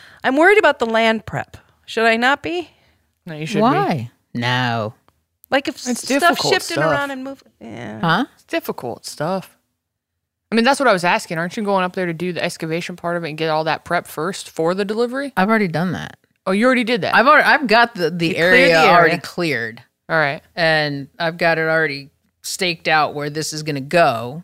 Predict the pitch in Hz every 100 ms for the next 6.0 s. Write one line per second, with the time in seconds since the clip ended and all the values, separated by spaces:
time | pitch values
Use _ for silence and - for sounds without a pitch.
0 | - 175 202 175 175 - 185 165 - 302
1 | 202 208 190 165 208 214 156 147 160 156
2 | 151 214 262 359 214 190 247 240 156 180
3 | 247 254 247 277 302 294 285 269 285 247
4 | 190 175 214 214 262 247 202 226 - 285
5 | 294 254 247 160 135 - 165 175 160